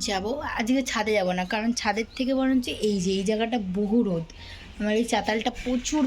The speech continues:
গরম হয়ে আছে, পা দিতে পারছি না, তো এই চাতালে করব, ঠিক আছে? তো আমরা এখন এই তাওয়াটা রেখে যাব।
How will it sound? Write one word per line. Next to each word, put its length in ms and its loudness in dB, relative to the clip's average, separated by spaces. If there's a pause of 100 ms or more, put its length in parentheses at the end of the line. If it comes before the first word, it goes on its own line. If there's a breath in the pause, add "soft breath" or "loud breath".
(140)
গরম 320 6
হয়ে 200 6
আছে, 140 0 (120)
পা 80 0 (120)
দিতে 240 -6
পারছি 400 -2
না, 60 2 (560 loud breath)
তো 120 -6
এই 140 0
চাতালে 440 2
করব, 200 2 (200)
ঠিক 180 -2
আছে? 160 -2 (440 loud breath)
তো 60 0 (260)
আমরা 180 6 (100)
এখন 220 0
এই 120 2
তাওয়াটা 340 2
রেখে 280 -2
যাব। 120 2